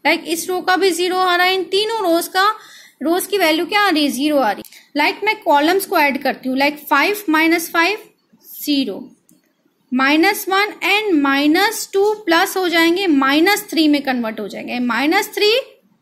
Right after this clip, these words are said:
और थ्री कितने हो गए? Again ज़ीरो, then माइनस फ़ोर and माइनस थ्री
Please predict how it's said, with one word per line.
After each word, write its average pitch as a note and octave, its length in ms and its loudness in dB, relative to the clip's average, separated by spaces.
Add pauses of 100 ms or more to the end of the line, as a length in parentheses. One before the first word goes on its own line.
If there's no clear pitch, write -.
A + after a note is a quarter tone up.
(560)
और D4 180 0
थ्री F#4 180 0
कितने G#4 280 -4
हो G#4 140 0
गए? A#4 220 -4 (160)
Again D#4+ 460 2
ज़ीरो, A3+ 400 -8 (420)
then F#4+ 300 0 (260)
माइनस C#4 600 0
फ़ोर G4+ 440 0
and E4+ 200 2
माइनस D4+ 460 2 (100)
थ्री F#4+ 180 0